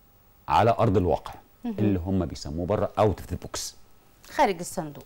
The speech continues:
Speaker 1: خارج، خارج الصندوق.
Speaker 2: واللي بندعو إليه دايمًا يعني.
Speaker 1: ده اللي موجود يا أستاذة دكتورة نجلاء في أدب-،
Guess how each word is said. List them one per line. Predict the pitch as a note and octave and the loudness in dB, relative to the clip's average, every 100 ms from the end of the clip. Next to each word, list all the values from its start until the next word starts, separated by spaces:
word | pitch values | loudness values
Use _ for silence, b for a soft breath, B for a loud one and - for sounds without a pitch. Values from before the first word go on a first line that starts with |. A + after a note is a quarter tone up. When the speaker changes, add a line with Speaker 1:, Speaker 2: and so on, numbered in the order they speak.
| - | -4
Speaker 1:
خارج، | - G2 - - - | 0 0 -2 -8 2
خارج | A2 | 2
الصندوق. | D2+ - - G3 | 2 -2 -2 2
Speaker 2:
واللي | B3 | 2
بندعو | C#4 D#4+ G4 F4+ C4+ | 4 4 6 6 6
إليه | D4 | 4
دايمًا | D4 D#4 G3 E3+ | 4 2 2 -2
يعني. | F#2+ | 2
Speaker 1:
ده | C#3 | 6
اللي | F#3+ F3 C#3+ | 8 8 6
موجود | A2+ G2+ A2+ D#3 | 4 4 2 4
يا | C3+ - - | 2 2 -2
أستاذة | - A2+ G#2+ | -8 -6 -6
دكتورة | C#2 - A2 | -8 -6 -2
نجلاء | F#2+ D#2+ C#3+ | 0 0 0
في | - - C#3+ - - | -4 -2 -2 -2 0
أدب-، | G#2+ G#2 | 4 4